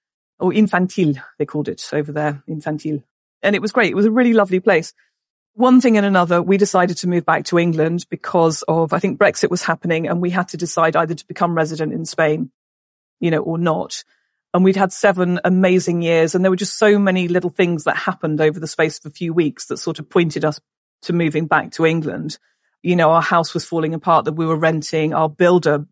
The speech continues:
who was going to do the electrics, who was a good friend of ours, he actually dropped dead. I mean, I saw him one day. He came to the house, you know, we had a drink with him and he said, "Yep, we're gonna do this, all these electrics."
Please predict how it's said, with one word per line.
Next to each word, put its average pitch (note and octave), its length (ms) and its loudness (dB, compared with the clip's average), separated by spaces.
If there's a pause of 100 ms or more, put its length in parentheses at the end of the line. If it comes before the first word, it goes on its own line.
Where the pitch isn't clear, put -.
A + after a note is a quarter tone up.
who E3+ 100 0
was D#3 220 -4 (140)
going D#3+ 240 4
to - 80 -10
do D#3+ 100 0
the D#3+ 120 0
electrics, D#3+ 440 0
who E3+ 80 -2
was D#3 120 -2
a E3 40 -2
good D#3 160 -2
friend F3 260 0
of D#3 120 -2
ours, - 360 -2 (420)
he G#3+ 160 6
actually F3 240 2
dropped D3 260 0
dead. E3+ 300 2
I - 20 0
mean, E3 180 0
I D#3+ 60 4
saw G3 240 2
him D#3+ 180 -2
one D3+ 160 2
day. D3+ 420 0 (240)
He F3 120 -2
came G3+ 240 4
to F#3 100 0
the E3 100 4
house, D#3 360 2
you F3 60 -2
know, E3 60 2
we E3 80 0
had F#3 160 2
a F3 60 2
drink D#3+ 280 0
with D#3 120 -6
him D#3 260 2
and D3+ 100 -2
he D3+ 140 -4
said, D#3 220 -2
"Yep, F3 200 4
we're E3 100 -2
gonna D#3+ 180 0
do D#3 200 0
this, D#3 260 -2
all D#3+ 120 -4
these D#3 160 -2
electrics." D3+ 560 -2